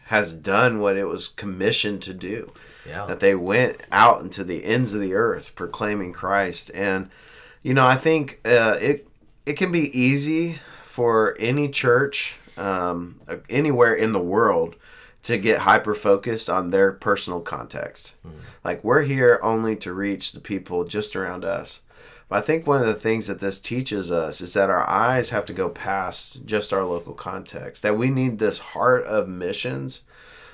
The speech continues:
Speaker 1: uh, for the, for the ends of the earth. Um, because the beautiful thing is, I mean, that's God's design, uh, for this moment, for sealing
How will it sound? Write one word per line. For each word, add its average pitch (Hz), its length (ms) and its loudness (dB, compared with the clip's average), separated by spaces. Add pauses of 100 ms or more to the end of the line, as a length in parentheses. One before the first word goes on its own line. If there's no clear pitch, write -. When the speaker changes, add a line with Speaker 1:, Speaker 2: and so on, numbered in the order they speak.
(120)
Speaker 1:
uh, 90 420 -4
for 110 240 2
the, 92 320 -2
for - 160 0
the 90 160 -2
ends 131 220 0
of 82 120 -4
the 71 160 -6
earth. 50 320 -8 (480)
Um, 95 360 -2
because 104 300 -4
the 98 80 -2
beautiful 104 600 0
thing 82 300 -6
is, 82 340 -8
I 80 120 -8
mean, 92 140 -6
that's 110 220 -4
God's 107 340 -2
design, 95 840 -2 (480)
uh, 92 320 -8
for 113 220 -6
this 123 240 -2
moment, 107 480 -2
for 107 160 0
sealing 147 760 0